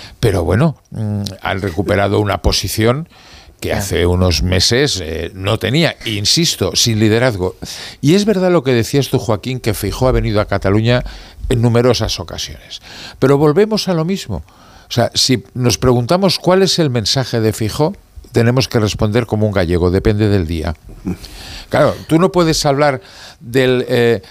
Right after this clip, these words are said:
Speaker 1: del catalanismo conservaru-, eh, conservador un día, al día siguiente ponerte más radical,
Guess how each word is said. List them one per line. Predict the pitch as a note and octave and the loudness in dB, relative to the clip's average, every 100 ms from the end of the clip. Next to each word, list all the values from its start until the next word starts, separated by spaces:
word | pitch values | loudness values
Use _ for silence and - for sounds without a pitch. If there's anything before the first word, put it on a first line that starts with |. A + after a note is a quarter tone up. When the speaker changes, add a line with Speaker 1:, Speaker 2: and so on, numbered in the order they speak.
| - - | -20 -18
Speaker 1:
del | - A#2+ | -2 0
catalanismo | B2 A2+ A#2 A#2 C3+ C3 C3 | 0 2 2 2 0 0 0
conservaru-, | B2 - A#2+ A#2+ A#2 A2+ - | 0 0 2 2 2 0 0
eh, | A2 G#2+ | 0 2
conservador | A2 - A2 A2 G#2 G#2+ | 0 0 2 2 2 0
un | A2+ | 0
día, | C3 D3 D3+ | 2 2 2
al | - A2+ | 0 -2
día | G#2+ A#2+ | 0 0
siguiente | A#2+ A#2+ A2+ A2 | 2 0 0 0
ponerte | A2 A2 F#2+ A2+ | 0 0 0 0
más | G#2 | 0
radical, | G2+ A2+ A#2 - C#3 C3 | 0 0 -2 0 0 0